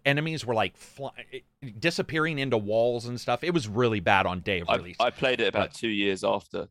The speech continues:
Speaker 2: So.
Speaker 1: Oh, oh, okay. Yeah, I'm sure it's, um, much better. Josh Duhamel or Dumas or whatever his name is, is in it, and he's, I know a lot of people like him as an actor. I was gonna bring up, did you guys see that people are already turning crossplay off on this 'cause the,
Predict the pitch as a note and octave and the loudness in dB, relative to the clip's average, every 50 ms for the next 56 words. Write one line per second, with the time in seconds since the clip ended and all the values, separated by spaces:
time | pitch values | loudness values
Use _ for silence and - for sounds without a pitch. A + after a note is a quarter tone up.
0 | _ - - - - - A3 B3 C4 B3+ A3 F3 - G3 G#3 F3+ E3+ G3+ F#3+ - | _ -12 -6 -4 2 6 6 8 8 6 6 4 6 6 6 8 6 6 6 6
1 | D3+ A2 F#2 - - C#3+ E3+ C3 A#2 C3 D#3+ F#3 F3 - B3+ A#3 F#3+ - - - | 4 2 2 -2 2 4 6 6 6 4 2 0 0 2 4 4 4 2 -2 -6
2 | - E3+ D3+ C#3 - D3+ D3 D#3 - - - B2+ G#2 G2 G2 A2 D#3 D3+ D3+ D3 | -4 -4 -4 -4 -4 2 2 2 2 4 2 4 4 4 2 2 4 4 4 4
3 | - - A#2 G#2 G2 - D3 C#3 C3 B2 A#2+ A#2+ B2 B2 B2 B2 A#2 G#2 F#2 A#2+ | 0 -6 -8 -12 -4 0 0 0 2 2 4 4 4 4 4 2 0 0 0 -2
4 | A#2+ A#2 A#2 A2 A#2 - - C3+ A2+ A2+ A2+ G#2+ A2 G#2+ G2 A#2 A#2 A2+ A2+ A2 | -2 0 0 -2 -2 -2 -4 0 0 0 0 0 -2 -4 -4 -4 -4 -4 -4 -6
5 | G2 A2+ A2 A2 G#2 - B2 A2+ G#2+ G2 G2+ A2 A2+ A2+ A2 A2+ - A2 G#2 G2+ | -6 -6 -8 -8 -6 -6 -8 -6 -6 -6 -6 -6 -6 -4 -6 -8 -8 -6 -8 -6
6 | F2+ F#2+ A2+ A2 G#2+ G2+ - G2+ A#2 A2+ A2+ A2 G#2+ G#2+ G2+ G2 - - A2 - | -6 -6 -6 -6 -6 -6 -6 -2 0 0 2 0 0 0 -2 -2 -2 -6 -8 -4
7 | G2+ G2+ F#2+ - G#2+ G#2 G#2 F2+ F#2+ G#2 G2 G2+ - - A#2+ - - D#3 E3 G#3+ | -2 -2 -2 -2 -4 -8 -8 -8 -6 -4 -4 -4 -2 -2 -2 4 4 6 6 6
8 | G3+ F3 G3+ F3+ C3+ B2+ D#3 D3 D3 D3 C#3+ - - A#2+ A#2 B2+ A#2+ C3+ B2+ A#2 | 4 4 2 2 4 2 2 2 4 2 2 0 -2 -6 -4 2 4 4 4 4
9 | - - - B2+ C3 A#2+ A2+ G#2 - C3 A#2+ - A2 G#2+ G#2+ A2 G2+ A#2 G#2+ A2 | 0 -4 -2 -2 0 2 0 0 0 -4 0 2 4 4 4 4 4 2 -2 -2
10 | A2+ - - A#2+ A2 G#2 G2 - - G#2 G#2 - - - B2 A2+ A2+ A2 A2 - | -4 -8 -8 -8 -8 -8 -8 -2 0 0 0 0 -2 -2 0 0 2 0 0 -2
11 | A2+ A2 A2+ A2 A2+ - - - A2+ F#2 F2+ G2 G2 F#2+ F#2 F#2+ | -4 -4 -4 -6 -6 -8 -6 -6 -6 -6 -2 -2 -2 -2 -2 -4